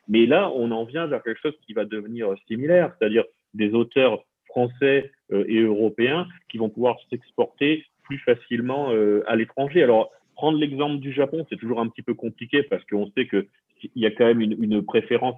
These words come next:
qui est donnée en général à des, des auteurs, euh, qui viennent vraiment du cru, même si c'est pas toujours le cas, hein. On, on a vu, euh, ce qui s'est passé avec un, un manga comme Radiant,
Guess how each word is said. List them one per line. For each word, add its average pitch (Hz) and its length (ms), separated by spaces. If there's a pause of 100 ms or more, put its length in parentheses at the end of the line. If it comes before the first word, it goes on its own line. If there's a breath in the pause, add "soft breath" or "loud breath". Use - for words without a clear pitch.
qui 107 100
est 104 40
donnée 113 300
en 104 160
général 107 420
à 92 80
des, 95 220
des 95 220
auteurs, 104 420
euh, 90 60
qui - 180
viennent 98 240
vraiment 98 380
du 92 180
cru, - 280 (360 loud breath)
même 131 200
si 135 140
c'est 131 80
pas 131 200
toujours 127 380
le 135 100
cas, 208 200
hein. 175 240
On, 131 220
on 131 120
a 127 140
vu, 147 220
euh, 113 80
ce - 60
qui - 180
s'est 127 80
passé 117 240
avec 113 260
un, 107 220
un 110 140
manga 113 300
comme 104 200
Radiant, 107 400